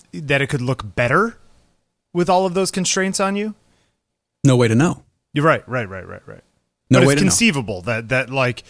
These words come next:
Speaker 2: Sure.
Speaker 1: maybe, maybe, maybe other people involved or, or constraints or people giving you feedback along the way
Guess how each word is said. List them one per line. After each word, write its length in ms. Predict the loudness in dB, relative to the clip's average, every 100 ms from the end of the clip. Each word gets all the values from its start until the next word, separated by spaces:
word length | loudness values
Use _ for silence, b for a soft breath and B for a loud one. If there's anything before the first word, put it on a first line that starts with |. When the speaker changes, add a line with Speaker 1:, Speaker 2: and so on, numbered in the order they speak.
| B
Speaker 2:
Sure. 320 | 0 4 4 4 2
Speaker 1:
maybe, 0 |
maybe, 360 | 0 2 0 0
maybe 360 | 0 0 0 0
other 180 | 0
people 320 | 0 -2 -4 -2
involved 380 | 0 0 0
or, 320 | 2 2 2 0
or 260 | 0 -2
constraints 580 | -2 -6 -4 -2 -2 -4
or 340 | -4 -2 -2 -4 B B
people 240 | -4 -2
giving 260 | -2 -2 -2
you 80 | -4
feedback 480 | -4 -4 0 -2 0
along 240 | -2 -2
the 80 | 0
way 460 | 0 0 0 -4